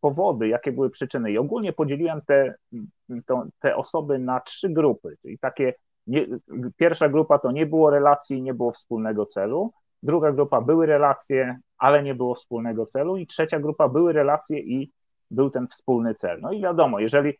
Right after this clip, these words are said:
nie było relacji i nie było wspólnego celu, no to poznaliśmy się,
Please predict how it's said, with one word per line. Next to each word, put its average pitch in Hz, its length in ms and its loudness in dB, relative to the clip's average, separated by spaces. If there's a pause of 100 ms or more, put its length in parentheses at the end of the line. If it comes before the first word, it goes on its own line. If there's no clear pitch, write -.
(200)
nie 135 120 -2
było 160 220 4
relacji 143 440 2
i 135 40 -4
nie 135 120 -2
było 127 160 0
wspólnego 127 500 -2
celu, 120 400 -2 (240)
no 208 100 -6
to 202 220 -2 (200)
poznaliśmy 165 640 0
się, 156 400 2